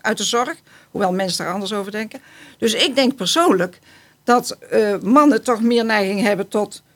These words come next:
geldingsdrang en, eh,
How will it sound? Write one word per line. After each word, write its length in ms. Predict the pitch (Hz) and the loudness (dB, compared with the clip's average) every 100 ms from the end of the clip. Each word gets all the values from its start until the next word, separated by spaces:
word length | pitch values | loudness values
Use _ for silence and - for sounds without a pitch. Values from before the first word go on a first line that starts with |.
| _ _ _ | _ _ _
geldingsdrang 960 | - 330 320 226 175 175 185 240 277 | -2 0 2 2 0 0 0 2 -2
en, 360 | - 202 190 196 - _ - _ | -4 -4 -4 -8 -16 _ -20 _
eh, 340 | - 190 196 | -4 0 2